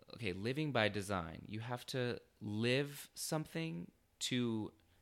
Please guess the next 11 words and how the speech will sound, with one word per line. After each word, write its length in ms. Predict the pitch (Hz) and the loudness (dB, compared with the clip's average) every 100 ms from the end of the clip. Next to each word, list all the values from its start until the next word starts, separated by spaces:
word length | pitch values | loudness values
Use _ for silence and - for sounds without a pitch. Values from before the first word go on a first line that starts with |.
| _ _ _ | _ _ _
understand 640 | 120 107 104 - 110 104 90 | 0 0 -2 0 2 2 2
it. 240 | 85 - - | -2 -4 -2
And 320 | 95 95 92 - - - _ _ _ _ 113 | 0 0 -2 -10 -20 -20 _ _ _ _ -6
if 180 | - | -2
you're 140 | 113 101 | 2 2
living 580 | 104 110 131 120 127 - | 4 4 4 4 2 -2
and 240 | 98 98 95 | -2 -2 0
doing 280 | 113 110 104 | 0 2 2
what 200 | 101 - | 0 -2
you 80 | 90 | -2
want, 500 | 90 95 127 147 | -2 -2 -4 -8